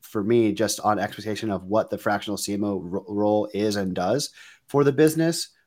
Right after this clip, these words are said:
but why they're, like, the reason why they're trying to talk to me. So, for example, if someone is trying to launch a startup that's bootstrapped and has no cash and funding, and they need to get sales to become profitable within thirty to ninety days,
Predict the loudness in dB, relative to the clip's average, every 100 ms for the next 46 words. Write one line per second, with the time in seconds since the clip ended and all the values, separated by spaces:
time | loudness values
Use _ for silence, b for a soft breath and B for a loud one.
0 | 0 2 6 8 8 8 6 6 6 2
1 | -2 -4 -4 0 2 4 4 6 6 6
2 | 4 -2 -8 -8 -8 2 2 4 -2 -10
3 | -14 b b 4 4 4 4 2 2 0
4 | 0 -2 2 4 6 4 2 -4 b b
5 | b 2 6 6 2 2 4 4 4 4
6 | 2 -4 2 4 6 2 -2 -10 -4 -2
7 | -2 -4 -4 -4 -4 -6 -4 -4 -4 -6
8 | -4 -6 -6 -2 0 2 0 -4 -6 b
9 | b -2 2 4 4 4 4 2 0 4
10 | 6 6 4 0 -6 -16 _ _ -8 -2
11 | 2 2 2 0 6 6 6 2 -2 0
12 | -4 -4 0 2 2 0 -2 -2 -2 0
13 | 0 0 2 2 0 -4